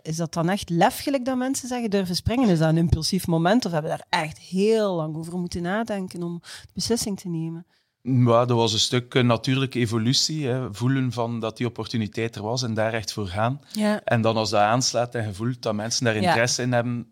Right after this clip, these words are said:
Speaker 2: ja, dan, dan, dan willen daar gewoon volledig
Speaker 1: Ja.
Speaker 2: voor gaan. En
Speaker 1: Ja,
Speaker 2: dan,
Speaker 1: ja, ja.
Speaker 2: dan ben ik ook stelselmatig daarmee, eh, verder gegaan. Eerst onder de vorm van bijberoep,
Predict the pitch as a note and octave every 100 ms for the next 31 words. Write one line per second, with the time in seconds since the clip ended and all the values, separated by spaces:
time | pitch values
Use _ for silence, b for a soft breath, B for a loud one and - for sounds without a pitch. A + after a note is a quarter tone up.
0 | _ - G2+ G#2+ G#2+ G#2 G#2 G2+ G2 G#2+
1 | G#2 G2+ G2+ A2 A#2 G#2+ G#2 G#2 G#2+ G#2+
2 | G#2 G#2 D#3+ - F#2+ F#2 G2 G2 F#2+ E3
3 | - D#3 - D3+ D3 _ - G#2+ G2+ G2
4 | F#2+ B B B A#2+ A2 A#2 - A2+ A2
5 | A2+ G#2 G#2 A2 A2+ A2 A2 G#2+ G#2+ G#2
6 | b b b G#2 G#2 G2 G2+ G#2 G#2+ G#2
7 | A2 A2 A2+ G#2+ - - A2+ G#2+ G2+ G2
8 | G#2 G#2 G2 G2+ G2 G2+ G#2+ G#2+ A#2 A#2